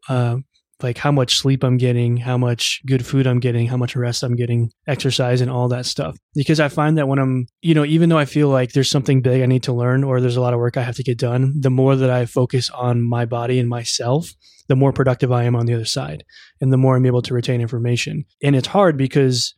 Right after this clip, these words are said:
when you feel pressured to learn something or when you feel pressure to get work done, that seems like the opposite of what you wanna be doing, right? Is getting away from the computer. Um, but for me, that's what actually works.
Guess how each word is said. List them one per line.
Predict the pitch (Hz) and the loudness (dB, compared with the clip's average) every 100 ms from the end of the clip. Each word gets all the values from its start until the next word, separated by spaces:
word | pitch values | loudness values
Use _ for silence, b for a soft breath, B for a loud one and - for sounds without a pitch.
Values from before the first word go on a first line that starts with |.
| _ | _
when | 151 151 | 0 2
you | 143 | 2
feel | 151 151 | 2 0
pressured | 135 147 - 143 | 2 0 0 -2
to | 123 | -2
learn | 123 135 | 0 0
something | 165 156 185 180 | 0 0 2 2
or | 135 | 0
when | 127 | 0
you | 127 | 0
feel | - 139 | 0 0
pressure | - 135 - | 0 -2 -2
to | 127 | -6
get | 120 127 | -8 -8
work | 131 127 | -8 -2
done, | 156 156 165 - - | 0 2 0 -2 -4
that | 135 | -2
seems | - 147 139 131 | 2 2 2 2
like | 127 123 123 - - - _ | 2 0 -4 -10 -18 -20 _
the | 156 123 135 131 | -10 -2 2 2
opposite | 131 127 131 135 | 0 0 0 2
of | 123 | 2
what | 120 | 2
you | 123 | 2
wanna | 123 | 2
be | 117 | 0
doing, | 123 123 117 107 | -2 0 0 -2
right? | 123 120 131 | -4 -4 -4
Is | 123 | -4
getting | 120 127 127 | -2 0 2
away | 123 123 | 2 2
from | - 123 | 0 -2
the | 120 | -2
computer. | - 120 127 120 117 - - | -4 -4 -2 0 -4 -6 -6
Um, | 123 120 117 135 _ _ _ _ _ - | -2 0 -2 -6 _ _ _ _ _ -10
but | 123 139 131 - _ _ _ _ | 0 0 0 -6 _ _ _ _
for | - 147 135 | -10 -2 0
me, | 135 151 147 131 | 4 4 4 2
that's | 123 131 135 - 160 | 0 0 0 -4 -8
what | 143 135 | -4 -2
actually | 135 - 131 | -2 -4 -6
works. | 127 151 - - - | -4 -4 -4 -12 -12